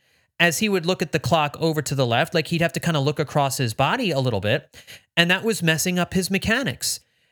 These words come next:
And he said by looking over, he's had to train himself to do it differently, but by looking at that clock now, um, basically behind the back of a right-handed hitter, it's allowing his body to stay aligned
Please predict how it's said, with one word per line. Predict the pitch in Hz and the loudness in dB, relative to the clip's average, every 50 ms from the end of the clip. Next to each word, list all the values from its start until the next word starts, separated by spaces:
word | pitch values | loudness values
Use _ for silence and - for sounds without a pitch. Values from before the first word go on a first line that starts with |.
| _ | _
And | - 147 156 | -2 0 0
he | 185 196 | 0 0
said | - - 214 196 170 | 0 0 0 2 2
by | 185 175 | 2 0
looking | 170 170 196 226 220 240 226 214 | 0 0 -2 -2 -2 -2 -2 0
over, | 190 202 208 180 | 0 0 0 0
he's | 180 180 | 0 0
had | - 185 156 | 0 2 0
to | 147 | 0
train | 135 - - 208 240 302 | -2 0 0 0 0 0
himself | 320 262 202 - - 143 120 120 123 - | 0 -2 -2 0 2 2 2 2 0 0
to | - 139 | -2 0
do | 127 151 | 2 2
it | 139 127 - | 0 0 0
differently, | 214 233 - - 240 147 139 131 131 | -2 -2 0 -2 -2 0 0 0 0
but | 131 139 135 | 0 0 0
by | - 139 135 | 2 2 2
looking | 135 165 208 202 233 214 202 | 2 -2 -2 -2 -2 0 0
at | 185 160 - | 0 0 2
that | 180 156 143 - | 0 0 0 -2
clock | - - 180 170 - - | 0 0 0 0 0 -2
now, | 170 160 156 151 147 - - - - - - - - - | 0 0 0 0 -2 -6 -10 -18 -18 -18 -20 -10 -2 0
um, | 143 139 139 135 135 135 135 | 2 2 2 2 0 0 0
basically | 127 180 185 180 - - 170 156 143 | 2 2 0 0 0 -2 0 0 0
behind | 131 147 - - 156 131 143 127 107 156 165 175 160 | -2 -6 -8 -4 0 2 2 2 2 0 0 2 2
the | 143 | 0
back | 127 143 143 143 147 - | 2 2 2 2 2 0
of | 143 | 0
a | 127 | 0
right-handed | 120 123 143 151 143 113 147 143 135 120 113 | 2 2 2 0 0 0 -2 0 0 -2 -2
hitter, | - - 214 240 202 147 139 143 143 _ _ - - _ _ _ _ _ _ _ | 0 0 2 2 2 0 -2 -2 -6 _ _ -20 -20 _ _ _ _ _ _ _
it's | - 196 - - | -2 0 2 2
allowing | 202 180 175 175 175 190 202 208 196 | 0 2 2 2 2 2 0 0 0
his | 202 190 160 | 0 -2 0
body | - 165 156 160 170 170 | 0 2 2 2 0 0
to | 165 160 | -2 -2
stay | - - - 170 156 151 | -2 0 2 2 2 2
aligned | 151 147 147 147 175 226 247 175 107 85 85 90 - | 2 0 0 0 0 0 0 -2 -4 -6 -12 -14 -16